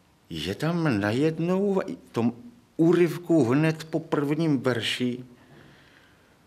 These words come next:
okamžik, který je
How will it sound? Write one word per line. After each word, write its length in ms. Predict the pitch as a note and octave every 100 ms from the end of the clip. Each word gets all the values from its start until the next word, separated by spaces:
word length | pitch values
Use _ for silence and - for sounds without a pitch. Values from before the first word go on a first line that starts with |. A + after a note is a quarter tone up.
| _ _ _ _ _ _ _ _
okamžik, 920 | E3+ D#3+ E3+ F3 E3 C3+ E3 F3+ - -
který 460 | - D#3+ D#3+ E3
je 320 | E3+ E3 B2